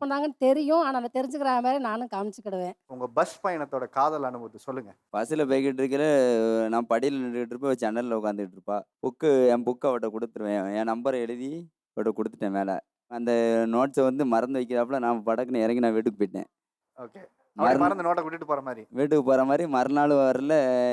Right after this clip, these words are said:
Speaker 3: என் நம்பர் இதான் உங்க நம்பர்னு இவங்க நோட்ஸ் தனியா வாங்கி வச்சிருந்தேன். பையன் அப்படியே பேச ஆரம்பிச்சாச்சு.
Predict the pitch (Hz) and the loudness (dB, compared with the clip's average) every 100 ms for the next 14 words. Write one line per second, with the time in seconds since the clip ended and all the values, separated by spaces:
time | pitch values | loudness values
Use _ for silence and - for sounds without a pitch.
0 | 120 123 123 123 135 127 123 120 120 117 | 0 0 -2 0 -2 -2 -4 -4 -4 -4
1 | 120 135 135 123 117 120 131 147 123 135 | -2 -2 -4 -6 -6 -4 -2 0 2 4
2 | 127 123 131 113 113 123 120 110 110 101 | 2 0 -2 -6 -4 -2 0 0 0 -2
3 | 101 95 92 _ _ _ - 120 127 123 | -4 -6 -10 _ _ _ 0 2 4 4
4 | 135 123 120 120 104 98 90 90 87 | 4 4 2 2 0 -2 -4 -6 -8